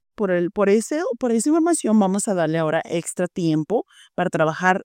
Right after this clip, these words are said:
individualmente con Pepito". De aquí para adelante, Pepito, cuando venga a mi salón,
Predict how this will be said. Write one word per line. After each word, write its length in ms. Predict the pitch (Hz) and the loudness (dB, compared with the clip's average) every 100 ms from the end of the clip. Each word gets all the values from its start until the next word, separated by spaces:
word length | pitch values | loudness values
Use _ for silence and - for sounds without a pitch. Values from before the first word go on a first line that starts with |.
| - | -2
individualmente 840 | 190 165 160 160 170 175 165 170 | -2 -2 -4 -2 0 0 -2 -4
con 140 | 160 | -4
Pepito". 380 | 147 143 139 - _ _ _ _ _ _ _ _ _ _ - | -6 -6 -8 -8 _ _ _ _ _ _ _ _ _ _ -2
De 140 | 196 | 2
aquí 180 | 214 214 | 2 2
para 200 | 208 240 | -2 -2
adelante, 480 | 269 302 214 180 214 | 0 2 2 0 -2
Pepito, 340 | 240 220 202 226 | -2 -4 -4 -2
cuando 180 | 254 | 0
venga 160 | 247 269 | 2 4
a 20 | |
mi 100 | 285 | 4
salón, 580 | 302 339 269 180 180 214 | 4 2 2 2 0 -2